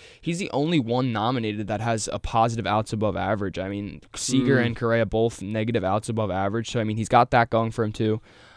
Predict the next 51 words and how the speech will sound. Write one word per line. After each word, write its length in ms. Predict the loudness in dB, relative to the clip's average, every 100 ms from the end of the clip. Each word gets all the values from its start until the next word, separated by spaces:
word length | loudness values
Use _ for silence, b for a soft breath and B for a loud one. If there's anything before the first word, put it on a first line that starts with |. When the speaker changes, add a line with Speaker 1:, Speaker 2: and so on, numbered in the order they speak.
| -4
Speaker 1:
I 80 | 0
think 180 | 2 4
the 100 | 6
errors 280 | 6 4
thing 180 | 2 0
is, 180 | 0 0
is 240 | 0 0
like 220 | 0 -2 -4
you 60 |
said, 260 | -4 -2 -2
it, 80 | -4 -4 -2
it 160 | 0
is 120 | 0
gonna 140 | 0 -4
be 80 | -2
tough 260 | 0 -2
for 140 | -2 -4
Volpe 340 | -4 -2 -4
with 220 | -4 -8 -10
having 320 | -4 -2 0
all 100 | -2
those 220 | -2 -2
errors, 320 | 0 0 0 -2
but, 240 | -4 -6 -10 -12
but 140 | -6
I 80 | -4
mean, 140 | -4 -6
it 80 |
depends 260 | -4 -2 2
on 60 | 2
how 60 |
you 100 | 2
look 160 | 2 0
at 80 | -2
it. 160 | 0
If, 240 | -2 -4 -4
if 140 | -2
you 120 | 0
look 120 | 0 0
at 80 |
it 40 | 2
as 300 | 4 4 0
he's 160 | 0
a 60 | 4
rookie, 300 | 4 4 2
he 60 | 2
came 220 | -2 -2
out, 120 | -2
he 60 | -4
struggled, 500 | -2 0 2 0 -2
and, 220 | -4